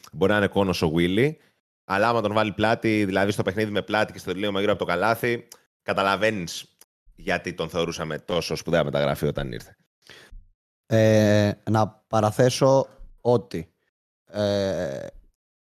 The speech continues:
Speaker 2: ωραία, για αυτούς τους ακριβούς λόγους που είπατε τώρα, είναι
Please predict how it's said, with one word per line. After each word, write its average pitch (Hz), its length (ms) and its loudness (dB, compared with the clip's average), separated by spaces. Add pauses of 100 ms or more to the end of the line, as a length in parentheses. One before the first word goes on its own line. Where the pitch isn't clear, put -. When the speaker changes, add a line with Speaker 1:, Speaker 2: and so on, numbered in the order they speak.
(680)
Speaker 2:
ωραία, 113 480 0
για 131 380 2
αυτούς 156 260 2
τους 170 100 4
ακριβούς 143 340 -4
λόγους 147 280 6
που - 60 -4
είπατε 143 220 4
τώρα, 143 520 0 (520)
είναι 165 500 2